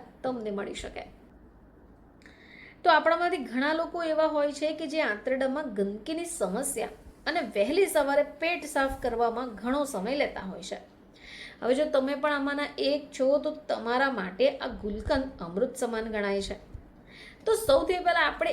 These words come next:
એ જાણીશું કે આ ગુલકંદ છે શું. મિત્રો, આયુર્વેદમાં ગુલકંદનું એક વિશેષ મહત્વ છે. ગુલકંદ ગુલાબના પાંદડાઓમાંથી બનતું હોય છે, જેનો સ્વાદ એકદમ મીઠો હોય છે.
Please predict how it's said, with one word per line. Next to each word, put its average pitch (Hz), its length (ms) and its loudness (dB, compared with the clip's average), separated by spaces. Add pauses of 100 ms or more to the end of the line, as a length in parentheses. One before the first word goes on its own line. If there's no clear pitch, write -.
(100)
એ 302 140 -2
જાણીશું 302 560 0
કે 359 60 -2
આ 359 60 6
ગુલકંદ 233 520 -2
છે - 400 -8
શું. - 200 -12 (840)
મિત્રો, 370 220 2
આયુર્વેદમાં 311 840 2
ગુલકંદનું 269 680 -2
એક - 160 -4
વિશેષ 214 400 -6
મહત્વ 202 420 -6
છે. - 200 -12 (760)
ગુલકંદ 247 680 2
ગુલાબના 240 380 2
પાંદડાઓમાંથી 226 880 -2
બનતું 226 420 0
હોય 214 180 0
છે, - 160 -10 (260)
જેનો 247 240 -2
સ્વાદ 233 400 2 (180)
એકદમ 226 340 -4 (120)
મીઠો 269 360 -2
હોય 180 260 -4
છે. - 280 -10